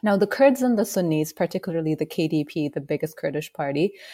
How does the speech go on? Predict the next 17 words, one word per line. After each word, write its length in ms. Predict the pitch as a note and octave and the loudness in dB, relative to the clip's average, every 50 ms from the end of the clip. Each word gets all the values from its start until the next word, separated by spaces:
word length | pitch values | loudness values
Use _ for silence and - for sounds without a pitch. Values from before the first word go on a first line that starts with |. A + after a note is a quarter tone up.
| - - - - _ _ _ - | -20 -20 -20 -20 _ _ _ -4
they 260 | F#3+ E3+ G3+ G#3+ A3+ | 0 4 6 6 6
were 300 | G#3+ G#3+ A#3+ A#3+ A#3+ A#3+ | 6 6 6 6 6 6
on 300 | - F3 F#3+ F#3 F3+ F3+ | 4 4 4 4 2 0
Sadr's 520 | F3+ - - F3 E3+ F3 F#3 F#3+ F#3+ F#3+ F#3+ | 0 2 2 2 6 6 6 6 6 4 0
side 420 | - - F#3+ E3 D3+ D#3 E3+ E3 | 0 2 4 4 6 6 4 4
in 180 | E3 - F3+ D#3+ | 2 0 0 -2
terms 340 | - - E3 D#3 E3 D#3+ D#3+ | -2 -2 -2 -2 -2 0 0
of 120 | D#3+ C#3+ | 0 0
wanting 340 | C#3+ D3 D#3 D#3 F3 G3 E3+ | 2 2 0 2 0 0 0
a 40 | D#3+ | 0
majority 460 | D#3+ D3+ D#3 - D#3 D3 D3 D#3 D3+ | 0 -2 -2 -2 -2 -2 0 0 -2
government, 480 | - D3+ C#3+ D3+ E3 F3+ G#3 A3+ A3 | 0 -2 -2 0 0 2 2 2 2
but 180 | - G3 - - | 2 0 0 2
they 120 | F#3+ F#3 | 0 0
weren't 260 | E3+ F#3 G#3+ B3+ B3 - | 2 4 4 4 4 4
a 60 | F3 | 0
part 400 | - - - E3 E3 D#3+ - | -2 2 4 6 6 6 4